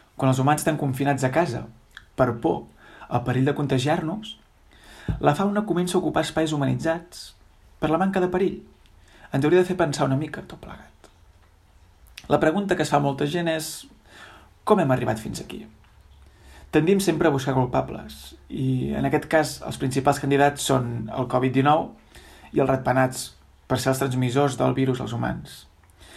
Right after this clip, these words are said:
També s'ha culpat a la Xina, però ens abstindrem de parlar de fake news i geopolítica. Però ens equivocaríem si no afegíssim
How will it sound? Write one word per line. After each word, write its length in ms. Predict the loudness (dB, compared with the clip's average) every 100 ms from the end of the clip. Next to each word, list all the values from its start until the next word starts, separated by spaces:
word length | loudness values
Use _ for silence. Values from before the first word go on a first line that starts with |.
| -20 -20 0
També 220 | 2 6
s'ha 100 | 6
culpat 300 | 6 8 8
a 80 | 6
la 100 | 2
Xina, 380 | 0 -2 -4 -6 -2
però 300 | 0 0 -2
ens 80 | -2
abstindrem 600 | -2 -2 2 2 0 -8 -14 -20 -20 -20 -6
de 100 | 0
parlar 260 | 4 4 4
de 100 | 0
fake 160 | 0
news 240 | 0 0 -2
i 80 |
geopolítica. 720 | -4 -4 -6 -10 -10 -14 -16 -18 _ _ _ _ _ -20 -20 -20 -20
Però 160 | _ 4
ens 60 | 6
equivocaríem 600 | 4 4 4 2 2 0
si 160 | -2 -2
no 80 | 0
afegíssim 600 | 0 0 0 0 -2 -4